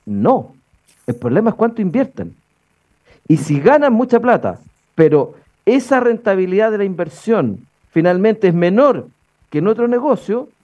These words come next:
se van a salir si tú le empiezas a morder el margen de la utilidad.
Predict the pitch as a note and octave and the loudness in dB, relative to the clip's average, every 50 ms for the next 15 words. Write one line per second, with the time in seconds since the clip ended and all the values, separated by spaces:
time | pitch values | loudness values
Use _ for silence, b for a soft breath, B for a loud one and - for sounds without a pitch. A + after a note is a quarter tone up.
0 | _ _ - B3 C#4 E4 E4+ D4+ A#3 D4+ D4+ F#4+ E4+ - - _ - - - _ | _ _ -4 0 0 0 0 0 -2 -2 -2 -2 -2 -4 -6 _ -20 -20 -20 _
1 | _ - E3 D3 D#3 G#3 G3+ G3 F#3+ F3+ - G3 G3 - G#3 G3+ G3+ - _ _ | _ -10 -8 -4 -2 0 0 0 0 -2 -2 -2 -2 0 -2 -4 -4 -6 _ _
2 | _ _ - D3 D#3 E3 D#3+ E3 D#3 D#3 D3 D#3+ G3 G#3+ A3 A3 - - - - | _ _ -2 -2 0 2 0 0 0 0 0 2 2 2 2 0 -4 -18 -20 -10
3 | - D#3+ D3+ E3 E3 E3+ F#3 F#3 F3+ - G3+ F#3 F3 F#3 F3 F3 E3 F3 E3+ D#3+ | -4 -4 -2 -2 0 0 0 0 0 -2 -4 -4 -2 -2 -4 -4 -4 -4 -6 -4
4 | F3 G3+ A#3+ B3+ F#3+ | -2 -2 -2 -2 -4